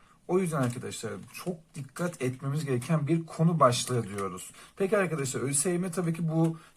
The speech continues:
gördüğünüz arkadaşlar başlıkların hepsini farklı şekilde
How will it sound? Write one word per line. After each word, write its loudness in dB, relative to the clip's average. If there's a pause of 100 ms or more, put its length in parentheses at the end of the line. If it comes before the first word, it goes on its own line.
gördüğünüz 6
arkadaşlar -2
başlıkların 4
hepsini 0 (360)
farklı 0
şekilde -2